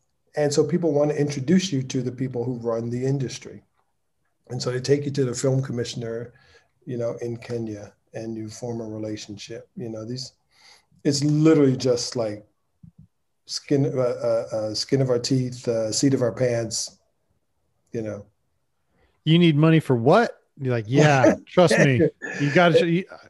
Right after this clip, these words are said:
Speaker 2: I can only imagine that the momentum took a long time to get going. I would imagine that you're still having to
Speaker 1: Totally.
Speaker 2: push that rock up the hill, though.
Speaker 1: Last year, we turned the corner from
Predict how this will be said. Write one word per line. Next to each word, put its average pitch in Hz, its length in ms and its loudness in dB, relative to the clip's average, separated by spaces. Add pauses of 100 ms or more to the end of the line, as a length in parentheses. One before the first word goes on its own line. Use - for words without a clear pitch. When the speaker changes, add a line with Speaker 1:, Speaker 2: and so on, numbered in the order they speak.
(400)
Speaker 2:
I 175 80 4
can 180 340 4
only 208 220 6
imagine 196 340 6
that 165 120 6
the 165 80 6
momentum 160 880 6 (540)
took 170 200 2
a 165 40 4
long 160 400 6
time 160 240 4
to 143 60 2
get 143 220 0
going. 147 340 4
I 135 100 2
would 147 120 6
imagine 151 320 4
that 147 180 0
you're 143 160 2
still 156 800 4 (440)
having 151 220 4
to 131 40 8
Speaker 1:
Totally. 127 120 4
Speaker 2:
push 165 180 4
that 147 200 4
rock 147 260 4
up 147 120 4
the 135 80 6
hill, 143 180 4
though. 123 280 0 (500)
Speaker 1:
Last 135 440 2
year, 156 280 4
we 139 140 4
turned 139 380 2
the 123 100 -4
corner 127 720 -2 (560)
from 117 720 -2